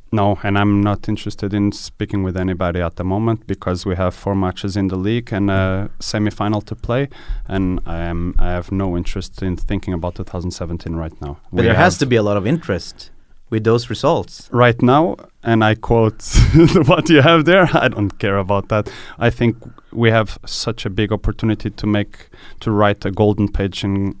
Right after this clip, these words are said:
Speaker 1: in, uh, Kongsvinger's history,
Speaker 2: Mm.
Speaker 1: because if we manage two Opp-riks in a row,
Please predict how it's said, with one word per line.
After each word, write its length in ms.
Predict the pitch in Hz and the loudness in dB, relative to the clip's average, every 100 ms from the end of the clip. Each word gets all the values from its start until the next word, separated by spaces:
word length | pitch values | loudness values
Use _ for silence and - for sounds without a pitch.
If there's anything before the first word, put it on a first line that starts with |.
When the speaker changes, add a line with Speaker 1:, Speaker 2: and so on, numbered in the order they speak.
| - | -4
Speaker 1:
in, 220 | 104 95 | -2 0
uh, 200 | 95 92 - | 0 -2 -2
Kongsvinger's 500 | 104 101 101 95 98 | -2 0 0 0 -4
history, 360 | 101 - 131 - - | -6 -2 -4 -4 -6
Speaker 2:
Mm. 140 | 98 85 | -6 -6
Speaker 1:
because 560 | 82 101 98 - - - - | -6 -6 -4 -8 -10 -14 -10
if 160 | 107 - | -8 -2
we 60 | 104 | 0
manage 380 | 107 101 - | 2 0 -2
two 160 | - 131 | 0 2
Opp-riks 380 | 117 110 104 - | 2 0 -2 0
in 100 | 104 | 0
a 60 | 101 | 2
row, 180 | 98 | 0